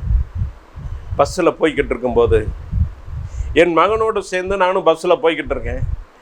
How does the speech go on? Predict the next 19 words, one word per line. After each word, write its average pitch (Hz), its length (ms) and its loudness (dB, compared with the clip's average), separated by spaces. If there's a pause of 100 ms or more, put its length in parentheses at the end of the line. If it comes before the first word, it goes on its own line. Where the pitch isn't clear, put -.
(160)
அப்ப 160 540 2 (380)
டோல்கேட் 220 500 4
கிட்ட 208 240 -2
எல்லா 214 760 4
பஸ்ஸும் 170 400 0
நின்னு 185 560 0 (640)
போக 147 280 4
ஆரம்பிக்குது. 110 480 0 (120)
அப்ப 175 600 4 (300)
ஒரு 214 300 6
பஸ் 254 320 0
நின்ன 233 260 2
உடனே 185 680 4 (460)
ஒரு 233 280 6
பஸ்ஸில் 254 340 2
இருக்கிறவங்க 202 500 2
இன்னொரு 302 460 4
பஸ்ஸில் 240 300 2
இருக்கிறவங்கள 208 520 4